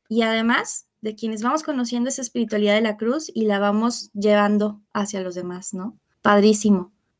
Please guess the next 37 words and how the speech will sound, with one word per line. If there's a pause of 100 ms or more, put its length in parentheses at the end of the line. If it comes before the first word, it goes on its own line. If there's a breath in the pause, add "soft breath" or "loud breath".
Fíjate,
de
la
misma
manera, (400)
nuevas
personas
se
van
incorporando
a
nuestra
comunidad
educativa, (600)
que
si
bien
tiene
como
base
la
espiritualidad
de
la
cruz, (760)
la
labor
primordial
es
la
formación
con
espíritu
para
ir
más
allá,